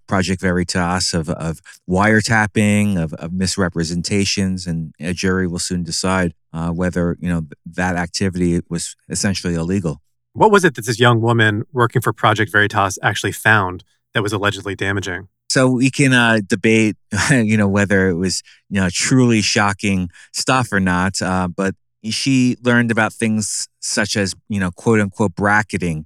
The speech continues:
Speaker 1: where basically Trump would, you know, hold rallies around the nation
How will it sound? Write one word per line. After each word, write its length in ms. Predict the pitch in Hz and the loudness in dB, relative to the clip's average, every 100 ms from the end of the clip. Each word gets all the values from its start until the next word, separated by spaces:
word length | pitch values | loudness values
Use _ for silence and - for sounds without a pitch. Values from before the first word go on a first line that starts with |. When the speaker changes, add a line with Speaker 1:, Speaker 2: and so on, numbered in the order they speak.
| _ | _
Speaker 1:
where 440 | 95 98 92 90 87 - - - - | -6 -2 0 -2 -4 -18 -20 -20 -6
basically 720 | 104 107 - 110 - 101 98 | -2 0 0 -4 -2 -2 -2
Trump 400 | - - 101 92 | -2 -2 -2 -2
would, 180 | 95 90 _ - | -4 -4 _ -8
you 80 | 98 | -4
know, 120 | 90 | -4
hold 260 | 113 107 | -2 -2
rallies 440 | 98 104 110 104 95 | 2 2 4 2 0
around 200 | 95 95 | -2 -2
the 80 | 92 | -2
nation 640 | 101 107 - 107 95 90 | 0 0 0 0 -2 -4